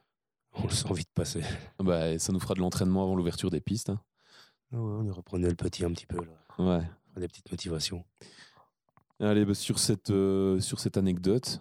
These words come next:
Speaker 2: donc nous, on vous recommande, c'est toujours avoir des pommes potes sur vous quand vous prenez la, quand vous vous déplacez en ascenseur à,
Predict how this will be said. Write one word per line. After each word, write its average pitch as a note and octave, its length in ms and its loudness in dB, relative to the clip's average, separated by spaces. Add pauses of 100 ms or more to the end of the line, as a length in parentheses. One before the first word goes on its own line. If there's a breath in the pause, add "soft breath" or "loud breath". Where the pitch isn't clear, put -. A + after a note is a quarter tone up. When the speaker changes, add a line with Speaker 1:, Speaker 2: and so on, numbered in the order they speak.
Speaker 2:
donc F#2+ 220 -2
nous, A2 100 2
on A2+ 80 2
vous G2 100 2
recommande, G#2+ 300 2
c'est - 140 -2
toujours G#2+ 240 0
avoir F#2+ 160 2
des F#2+ 100 0
pommes F#2+ 240 2
potes G#2+ 180 0
sur - 160 -2
vous G2 140 -2
quand G2+ 80 -2
vous F#2 80 0
prenez F#2+ 240 0
la, F2 460 0
quand G2 100 -4
vous F#2 120 -2
vous F#2+ 60 0
déplacez F#2+ 460 -2
en F#2+ 120 0
ascenseur F#2+ 480 0
à, E2+ 360 -2